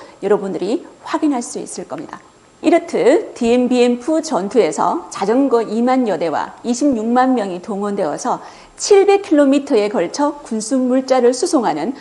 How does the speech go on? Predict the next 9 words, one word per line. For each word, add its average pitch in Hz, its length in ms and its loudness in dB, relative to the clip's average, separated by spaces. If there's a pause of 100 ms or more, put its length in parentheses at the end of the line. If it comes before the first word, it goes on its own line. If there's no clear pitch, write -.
(200)
대작전이 254 800 0 (300)
펼쳐졌습니다. - 720 -8 (500)
지금 294 300 2
디엠비엠프에서는 233 1600 2 (520)
이런 349 300 6
승전 359 720 2 (200)
기념상이 262 1000 0 (160)
놓여져 220 380 4
있는데요. 165 560 -2